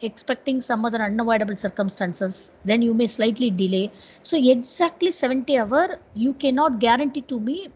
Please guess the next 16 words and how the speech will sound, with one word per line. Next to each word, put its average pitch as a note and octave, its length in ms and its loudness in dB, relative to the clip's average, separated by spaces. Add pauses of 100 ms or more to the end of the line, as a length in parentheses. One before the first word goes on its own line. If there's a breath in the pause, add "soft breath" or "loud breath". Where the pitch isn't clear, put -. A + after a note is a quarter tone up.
you A#3+ 120 0
will A#3 160 0
complete A#3+ 500 -2
that A3+ 220 0
project G#3+ 540 -4
called C4 280 -2 (320)
chatbot G#3 440 -2
application F3+ 640 -6
for A3+ 140 0
the D#4+ 180 -6
flight A#3 320 -2
services. G#3+ 420 -6
I'm, C#4+ 160 -4
imagine C4 400 2
I'm D4 120 -2
running A3 320 -4